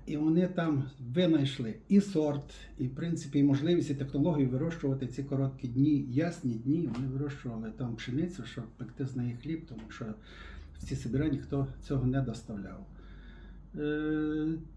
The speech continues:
да, цей рік я дуже багато спілкуюся з аграріями. В принципі, в кого, м'яко кажучи, жирок ще був з минулих років, той ще рік переживе. Як буде на наступному рік, якщо не продадуть, адже, е,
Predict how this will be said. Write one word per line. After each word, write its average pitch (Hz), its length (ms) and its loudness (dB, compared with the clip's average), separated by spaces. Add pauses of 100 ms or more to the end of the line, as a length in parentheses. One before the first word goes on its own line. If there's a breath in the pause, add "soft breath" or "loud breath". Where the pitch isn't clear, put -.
(400)
да, 226 260 12
цей 202 300 10
рік 202 260 8
я 156 200 6
дуже 143 220 2
багато 135 300 4
спілкуюся 151 760 4
з - 140 -4
аграріями. 113 800 2 (1000)
В - 40 -12
принципі, 147 380 0
в - 100 -4
кого, 131 520 8 (480)
м'яко 139 320 2
кажучи, 117 480 -4
жирок 143 400 6
ще - 140 -2
був 165 220 -2
з - 100 -6
минулих 117 380 2
років, 107 320 -4 (500 loud breath)
той 165 140 -2
ще 143 160 -2
рік 143 260 -4 (560 loud breath)
переживе. 123 560 2
Як 147 220 0
буде 156 180 0
на 147 120 4
наступному 143 680 2
рік, 120 340 0
якщо 117 300 -4
не 117 100 2
продадуть, 117 800 -4
адже, 117 300 -4
е, 110 160 0